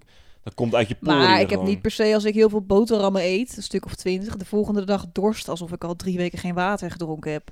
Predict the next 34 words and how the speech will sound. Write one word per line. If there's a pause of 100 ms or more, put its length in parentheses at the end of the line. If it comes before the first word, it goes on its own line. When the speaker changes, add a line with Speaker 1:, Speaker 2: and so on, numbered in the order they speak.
Speaker 1:
Ik
moet
wel
zeggen, (520)
het
zou
wel
gek
zijn
als
jij (100)
twintig
boterhammen
opeet. (760)
De
camera
is
er
zojuist
mee
Speaker 2:
Huh?
Speaker 1:
gestopt. (360)
Speaker 2:
Hij
ging
uit
zich
s- (1200)
Speaker 1:
Ik
denk
dat
hij
dan
vol
is.